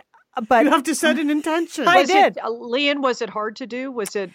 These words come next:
Speaker 3: uh,
Speaker 1: It
Speaker 3: I
Speaker 1: ac-
Speaker 3: mean, were you tempted to looking at your phone, checking things out?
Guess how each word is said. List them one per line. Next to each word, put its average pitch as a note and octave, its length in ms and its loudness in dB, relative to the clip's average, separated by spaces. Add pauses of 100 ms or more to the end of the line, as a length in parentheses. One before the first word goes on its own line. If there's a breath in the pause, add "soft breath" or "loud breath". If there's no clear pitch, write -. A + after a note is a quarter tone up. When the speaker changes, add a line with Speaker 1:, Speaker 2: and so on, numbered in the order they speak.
(140)
Speaker 3:
uh, - 120 -4
Speaker 1:
It C4+ 80 4
Speaker 3:
I - 20 6
Speaker 1:
ac- D#4+ 120 4
Speaker 3:
mean, F3+ 100 -2
were F#3 80 -4
you F#3+ 260 -10
tempted G#3+ 640 -4
to A3 80 -8
looking G#3 320 -4
at F#3 300 -4
your F#3 100 -4
phone, F#3+ 380 -4
checking F#3+ 340 -6
things F#3+ 240 -6
out? G3 220 -2